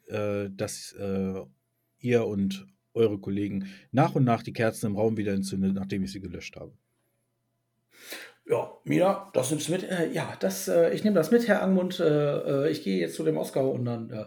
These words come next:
Speaker 2: gut, mein Kind, gut, sehr gut. Ja, okay. Äh, sonst noch irgendwas? Möchtest du was trinken? Die Kehle befeuchten? Irgendwas?
Speaker 1: Ein, äh, ein, ein, ähm, einen schönen Schluck Wein, um die Kehle zu befeuchten und das Herz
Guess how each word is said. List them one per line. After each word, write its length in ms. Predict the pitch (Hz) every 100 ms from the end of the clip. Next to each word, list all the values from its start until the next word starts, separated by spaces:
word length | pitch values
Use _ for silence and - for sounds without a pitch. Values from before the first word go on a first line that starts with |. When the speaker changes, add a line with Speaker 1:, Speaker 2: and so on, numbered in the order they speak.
| - - _
Speaker 2:
gut, 240 | - 120 123
mein 160 | 95
Kind, 280 | - - -
gut, 360 | - - - - -
sehr 240 | - 107
gut. 360 | - - - _ _ _ _ _ _ _ -
Ja, 300 | 247 - -
okay. 460 | - - 233 - - _ _ - - _ _ - -
Äh, 220 | 139 135 - - -
sonst 260 | 143 -
noch 100 | 165
irgendwas? 480 | - 156 147 147 - -
Möchtest 180 | 135 131
du 40 |
was 100 | 156
trinken? 360 | - 170 156 139
Die 140 | 131
Kehle 260 | 131 156 151
befeuchten? 800 | 139 127 143 135 135 110 - _ _
Irgendwas? 460 | 165 143 131 139
Speaker 1:
Ein, 220 | 135 139 143
äh, 340 | 143 131 131
ein, 400 | 135 135 127 123
ein, 400 | 120 117 113 113
ähm, 500 | 104 107 104 104 98 _ _ - _ _
einen 280 | 113 113 -
schönen 340 | - - 131 117
Schluck 360 | - 101 -
Wein, 460 | 98 104 92 80 - _ _ _
um 100 | 95
die 80 | 98
Kehle 280 | 123 123 -
zu 160 | 104
befeuchten 460 | 95 98 117 120 117
und 100 | 98
das 140 | 98
Herz 340 | 101 98 98